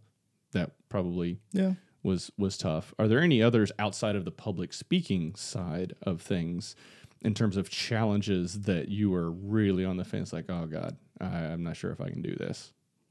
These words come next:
Speaker 2: I, I think anything big that we do, whether you're buying a rental property, um,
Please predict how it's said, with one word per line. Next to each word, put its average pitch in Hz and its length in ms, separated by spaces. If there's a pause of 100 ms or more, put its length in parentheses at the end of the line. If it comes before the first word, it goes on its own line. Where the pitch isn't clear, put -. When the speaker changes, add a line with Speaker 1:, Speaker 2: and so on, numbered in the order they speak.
(680)
Speaker 2:
I, 107 100
I 120 220
think 139 200
anything 131 380
big 117 340
that - 140
we 92 100
do, 90 460 (800)
whether 110 200
you're 101 160
buying 107 420
a 95 60
rental 110 320
property, 120 680 (840)
um, 98 460